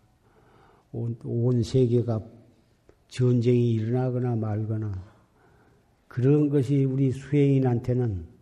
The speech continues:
문제가 되지를 않습니다. 세상이 어렵고 험악할수록에 우리는 오히려 분심을 내고 발심을 하는 계기로 삼는다면 말세에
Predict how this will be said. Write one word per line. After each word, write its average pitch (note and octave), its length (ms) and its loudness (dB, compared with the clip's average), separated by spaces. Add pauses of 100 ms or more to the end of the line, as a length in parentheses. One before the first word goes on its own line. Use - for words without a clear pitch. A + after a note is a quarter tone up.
(320)
문제가 B2 640 2
되지를 A#2+ 400 -4
않습니다. G#2 640 -10 (720)
세상이 A#2+ 640 0
어렵고 A#2 760 2
험악할수록에 B2 1080 2
우리는 A#2 540 2 (340)
오히려 B2+ 520 0 (540)
분심을 B2 840 2
내고 A#2+ 340 -2
발심을 C3+ 640 -2
하는 C3 320 0
계기로 C3+ 500 2
삼는다면 A#2+ 800 2 (1080)
말세에 B2 560 -2